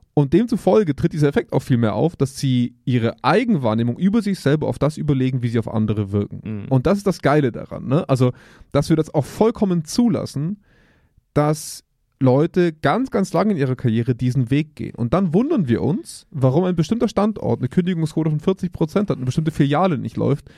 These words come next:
Speaker 1: ein bestimmtes Team nicht läuft, wenn Probleme auftreten.
Speaker 2: Mhm.
Speaker 1: Ne?
Speaker 2: Ich diskutiere momentan viel mit, äh, mit einem guten Freund von uns, ähm, dem, dem Severin. Schöne Grüße, Severin. Äh, weil wir jetzt dann bald unser, unser Doktorat beginnen. Wir befinden uns in so einer Art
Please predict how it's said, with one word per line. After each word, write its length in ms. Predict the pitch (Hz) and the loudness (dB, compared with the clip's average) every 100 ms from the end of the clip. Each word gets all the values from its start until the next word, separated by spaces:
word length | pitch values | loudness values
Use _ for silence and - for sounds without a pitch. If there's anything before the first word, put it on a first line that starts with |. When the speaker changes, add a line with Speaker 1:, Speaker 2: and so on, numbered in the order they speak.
| - - - | -20 -20 -2
Speaker 1:
ein 40 | |
bestimmtes 340 | 135 160 156 - | 0 2 0 -4
Team 260 | 214 220 | -2 0
nicht 180 | 151 - | 0 -2
läuft, 300 | 107 113 - - _ - | 0 0 -4 -20 _ -2
wenn 280 | 135 190 | 2 2
Probleme 480 | 180 180 170 240 220 | 2 2 2 2 2
auftreten. 460 | - - - - 110 | -2 -8 -10 -10 -6
Speaker 2:
Mhm. 200 | 104 90 110 _ - 123 | -4 -4 -8 _ -4 -2
Speaker 1:
Ne? 100 | 170 - _ - | -2 -4 _ -6
Speaker 2:
Ich 80 | |
diskutiere 380 | - - 185 185 | -4 -2 0 2
momentan 360 | 170 139 127 117 | 2 0 0 -2
viel 220 | - 139 | -2 0
mit, 260 | 127 110 - - | 0 -2 -6 -2
äh, 320 | 101 98 95 - | 0 0 -2 -4
mit 160 | 107 107 | -6 -4
einem 100 | 104 | -2
guten 180 | 135 123 | -4 -6
Freund 240 | - 117 | -4 -4
von 120 | - 104 | -4 -4
uns, 300 | 107 - - _ - | -6 -8 -20 _ -6
ähm, 420 | 101 98 101 98 | -4 -4 -4 -4
dem, 320 | - 95 95 | -4 -4 -6
dem 180 | 101 98 | -4 -4
Severin. 460 | 110 110 98 101 - - | -2 -2 -2 -6 -8 -6
Schöne 260 | 113 107 | -2 0
Grüße, 200 | 117 113 | -2 -6
Severin. 420 | 98 92 90 98 - _ - - _ _ _ _ | -6 -4 -4 -6 -10 _ -20 -20 _ _ _ _
Äh, 460 | 82 95 - 117 117 107 | -12 -8 0 0 0 0
weil 180 | 110 135 | 0 2
wir 80 | 139 | 0
jetzt 180 | 131 | -2
dann 160 | 127 117 | -2 0
bald 240 | 113 120 | 0 0
unser, 480 | 117 113 113 107 104 | -2 -2 0 0 -2
unser 220 | 110 107 | -2 -2
Doktorat 400 | 107 - 98 98 | -4 -4 -2 -2
beginnen. 300 | 107 98 90 95 | -2 -4 -6 -6
Wir 60 | |
befinden 260 | 101 104 90 | -6 -6 -4
uns 140 | 110 | -4
in 80 | 104 | -4
so 80 | 101 | -2
einer 140 | 101 | -4
Art 280 | 71 98 104 | -2 -4 -4